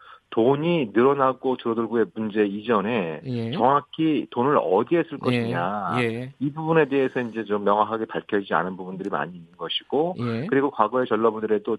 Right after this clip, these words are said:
Speaker 1: 최대 일조 원까지 그 불용액이
Speaker 2: 네.
Speaker 1: 누적된 경우들도 많이 있었거든요.
Speaker 2: 네.
Speaker 1: 그래서 그런 부분으로 종합적으로 본다라고 한다면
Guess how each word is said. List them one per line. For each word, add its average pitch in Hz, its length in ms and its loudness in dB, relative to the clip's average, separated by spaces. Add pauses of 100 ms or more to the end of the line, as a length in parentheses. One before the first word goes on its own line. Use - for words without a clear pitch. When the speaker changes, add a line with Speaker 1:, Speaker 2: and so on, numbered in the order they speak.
(100)
Speaker 1:
최대 170 340 0 (320)
일조 175 300 0
원까지 139 640 0
그 95 320 0
불용액이 104 760 -2
Speaker 2:
네. 139 140 0
Speaker 1:
누적된 123 260 -2
경우들도 101 380 -4
많이 104 260 -2
있었거든요. 104 840 -2
Speaker 2:
네. 110 280 -6 (380)
Speaker 1:
그래서 - 220 -4
그런 185 140 2
부분으로 180 380 -2
종합적으로 135 400 0
본다라고 120 400 2
한다면 110 500 -2